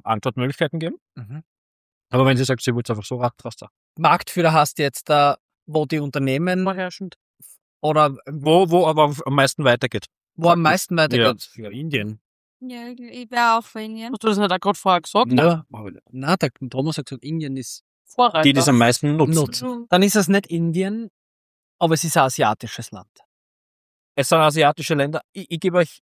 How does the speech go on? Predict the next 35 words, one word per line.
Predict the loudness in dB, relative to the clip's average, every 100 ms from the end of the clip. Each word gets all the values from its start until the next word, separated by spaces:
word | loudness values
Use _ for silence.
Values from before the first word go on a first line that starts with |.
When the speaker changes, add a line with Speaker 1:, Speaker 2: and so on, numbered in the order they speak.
| 0
Speaker 1:
ja, | 2 2 -2
nein, | -4 -4
ist | -4
wurscht, | -4 -4
jetzt | -2
kann | 2 4
ich | 4
euch | 0
keine | 0 0 -4
Tipps, | -6 -10 -10 -16
Tipps | -16 -10
mehr | -6
geben. | -4 -4 -8 _ _ _
Speaker 4:
Mhm. | -20 -20 _ _
Speaker 1:
Weil | _ -2 0
ihr |
habt | -2 -4
schon | -10
zu | -10
Speaker 3:
Die | -4
Speaker 1:
viel | -2
gesagt. | 2 4
Speaker 3:
Emiraten? | 4 2 0 -6 -6 _ _ _ _ _ _ -12
Speaker 2:
Na, | -6 -4 -4
ich | -6 -6
glaub | -2 -2 -4 -10
tatsächlich, | -12 -8 -10 -6
Speaker 1:
Ich | 0
Speaker 2:
dass |
Speaker 1:
kann | 4 4
euch |
Speaker 2:
es | 4
Speaker 1:
sagen, | 2 2
dass, | 0 -2 -4 -10 -4
dass | -4